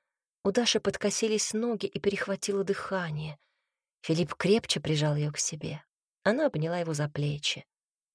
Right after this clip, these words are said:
Ели закружились в бешеном танце. Не прерывая поцелуя, Филипп взял Дашу на руки, словно собираясь убаюкать, и опустился с ней на землю.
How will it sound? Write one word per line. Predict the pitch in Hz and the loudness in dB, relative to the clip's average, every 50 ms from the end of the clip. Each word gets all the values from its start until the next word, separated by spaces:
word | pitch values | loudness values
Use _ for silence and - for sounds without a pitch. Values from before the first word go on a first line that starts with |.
| _ - | _ -6
Ели | 175 208 277 294 285 262 247 | -2 2 4 4 4 4 4
закружились | - - 202 - - 202 190 165 147 - 214 226 220 202 180 156 - - - | 2 2 0 2 4 4 4 4 4 2 2 2 2 2 0 0 -2 -2 -2
в | 156 147 | -2 -2
бешеном | 139 139 156 180 185 170 - - 151 151 147 147 147 - _ | -2 0 0 0 0 0 0 0 0 0 0 -2 -2 -4 _
танце. | - 156 156 156 - - - - - - 160 - _ _ _ _ _ _ _ _ - 165 | -6 -4 -4 -4 -6 -8 -6 -6 -6 -8 -10 -16 _ _ _ _ _ _ _ _ -2 0
Не | 175 180 | 2 4
прерывая | 196 208 196 196 202 196 214 220 220 214 | 6 6 6 6 6 4 4 4 4 2
поцелуя, | - 214 208 - - - 208 208 220 233 240 214 180 | 0 -2 -4 -4 -2 0 2 2 2 2 0 -2 -4
Филипп | 147 - 160 180 196 196 196 - - - | -4 -4 -4 -2 -2 -4 -4 -4 -6 -4
взял | - 156 160 156 - 202 196 175 160 | -2 -2 0 2 2 2 2 2 0
Дашу | 151 160 180 170 165 - - 170 | 2 2 2 2 2 0 0 -2
на | 175 202 220 226 | -2 -2 -4 -4
руки, | 214 190 156 - - 170 170 - _ _ _ _ _ _ _ - | -4 -6 -8 -8 -8 -8 -8 -10 _ _ _ _ _ _ _ -6
словно | - - - 196 180 185 | 0 4 4 4 4 4
собираясь | 175 - 175 170 185 180 180 175 170 - - - | 0 0 0 2 2 4 6 6 4 4 2 -2
убаюкать, | 175 170 185 185 202 254 247 - - 175 151 - - - - | 0 0 0 0 0 -2 -2 -2 -2 -4 -4 -4 -6 2 6
и | 202 | 6
опустился | 208 208 - - 208 196 - - - 254 262 240 - - 220 | 6 6 6 2 0 0 0 0 2 2 2 2 2 0 -2
с | 208 - - | -2 0 0
ней | 214 208 202 | 0 0 0
на | 202 208 208 | 0 -2 -2
землю. | 190 185 175 170 160 165 156 156 - - | -2 -2 -2 -4 -4 -4 -6 -10 -10 -12